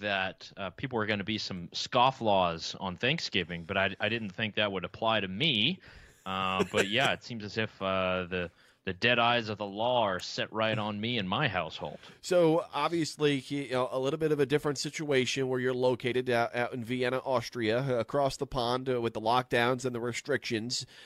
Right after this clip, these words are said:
Speaker 2: uh, basically shut down, uh, by and large, uh, since, uh,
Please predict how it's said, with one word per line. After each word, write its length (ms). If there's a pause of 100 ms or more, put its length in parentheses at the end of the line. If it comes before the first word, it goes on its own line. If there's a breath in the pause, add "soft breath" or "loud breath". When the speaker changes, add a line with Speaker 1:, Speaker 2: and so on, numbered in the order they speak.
(160 loud breath)
Speaker 2:
uh, 300
basically 680
shut 320
down, 360 (340 loud breath)
uh, 260
by 200
and 140
large, 420
uh, 300
since, 440
uh, 280